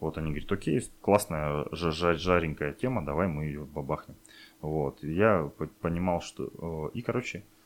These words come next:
так получилось, что я пошел как раз вот на, мне Евгений Сорокин назначил стрелку, и мы по-, пришел к нему в офис и пообщался с его коллегой, к сожалению, не помню, как зовут. И с-,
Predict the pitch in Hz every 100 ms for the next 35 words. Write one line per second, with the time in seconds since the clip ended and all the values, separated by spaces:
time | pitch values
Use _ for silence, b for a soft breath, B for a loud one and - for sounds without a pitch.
0 | b - 190 - 87 90 - 143 - -
1 | 78 87 107 92 - 110 - 92 95 80
2 | - 76 76 73 76 82 80 71 69 73
3 | 73 76 71 80 87 - 71 71 78 -
4 | 71 71 - 123 143 - 76 73 101 98
5 | - _ _ _ 78 78 - 87 - 82
6 | 80 76 127 - - - 80 104 98 -
7 | 90 - 101 - - 80 80 - 120 135
8 | - B B B B B - 82 80 82
9 | 78 87 76 - 76 82 135 185 - _
10 | _ _ _ - - - 87 113 113 78
11 | - - 80 -